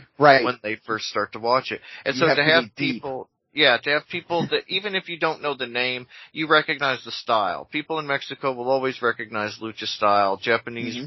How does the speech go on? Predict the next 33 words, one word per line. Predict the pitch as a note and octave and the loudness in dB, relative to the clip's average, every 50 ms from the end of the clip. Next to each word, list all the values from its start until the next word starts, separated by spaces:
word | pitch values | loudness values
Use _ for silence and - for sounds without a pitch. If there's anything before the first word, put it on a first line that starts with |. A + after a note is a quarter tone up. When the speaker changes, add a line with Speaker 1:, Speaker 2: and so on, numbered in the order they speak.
| D3 - | -12 -10
Speaker 2:
people | B2+ A#2+ - - A2+ G#2+ | -10 -10 -10 -10 -14 -12
will | A2 G#2 F2+ | -10 -8 -4
always | - G#2 C3 C#3+ C#3+ C#3 C3+ B2 B2+ | 0 2 4 4 4 4 2 2 2
recognize | B2 A#2+ A2+ - A#2+ A#2 A2+ A2 A2 A2 - | 2 2 2 2 -2 -2 -2 -2 -2 -2 -4
Japanese | - - A2 A2 - - A2 A#2+ C3 C#3+ C#3 - | 0 2 2 2 2 0 -6 -8 -8 -8 -8 -8
style. | - - D3 C#3 C3+ C3+ C3 B2 - - - - - - - - - | -2 2 4 6 6 6 4 2 0 -6 -16 -16 -16 -16 -12 -2 4
And | - C#3+ D#3+ D#3 D#3 C3+ - - _ _ _ _ _ _ _ _ _ _ _ _ - | 6 6 6 6 4 2 -2 -12 _ _ _ _ _ _ _ _ _ _ _ _ -12
so | - - - F#3+ F#3+ F#3+ F#3 E3 | -8 -4 0 4 4 4 6 6
on. | D#3 C#3+ A#2 - | 4 4 4 2
So | - - - F3 E3+ D3 A2 - - | -2 -4 0 0 2 0 0 -2 -4
to | E3+ D#3+ | -4 -2
have | D#3 F3 E3+ F3+ F3+ F3 F3 _ | 2 4 4 4 4 0 -2 _
the | - E3 D#3 D#3 - | 2 2 2 2 0
kind | - E3 D#3 D3+ D3+ D3+ C#3+ C#3+ | -2 -2 -2 -2 -2 -4 -4 -6
of, | C3+ C3 B2+ B2 - - - - _ _ | -6 -6 -6 -12 -16 -20 -20 -20 _ _
the | C3+ C#3 B2+ | -2 -2 -2
British | A2 A2+ - C#3+ D3+ D#3 D3+ D#3+ D3 - - | -2 -2 2 4 4 4 4 0 -2 -2 -2
style, | - D#3+ D#3+ D#3 D3+ D3+ D3 C#3+ C3+ | 2 4 6 6 6 6 4 4 2
the | B2+ B2+ | -2 -6
Japanese | - - C#3+ C3+ - B2 C3 C#3+ D3+ C#3+ | -6 -2 -2 -2 -2 -4 -10 -10 -10 -10
strong | - - C#3+ C#3 C#3+ | -10 -10 -10 -10 -10
style, | - - - C#3+ C3+ C3+ | -10 -4 0 0 0 0
the | B2 A#2 | -2 -6
Lucha, | A#2 C3+ C#3+ C#3+ - - D3 C3+ - - - - - - | -8 -8 -8 -6 -2 -2 -2 -2 -2 -6 -16 -16 -12 -4
the | - C#3 | -2 -2
American | C3+ C3 C3+ C3+ C#3+ D3 - C#3+ C3+ | 0 2 4 4 4 4 2 0 -10
style, | - - D3 C#3 C#3 C3+ | -4 0 2 2 4 4
to | C3+ C#3+ | 2 2
have | D3+ D3 D3 D3 C3+ | 2 2 2 2 0
it | - - | -2 0
all | - B2 B2+ C#3 D3 D3 | 2 2 4 4 4 2
come | - - - D3 B2+ B2+ | 0 -6 -10 -10 -8 -6
in, | B2+ C3+ C#3 C#3 C3+ C3 C3 C3 | -4 -2 -2 0 0 -2 -2 -6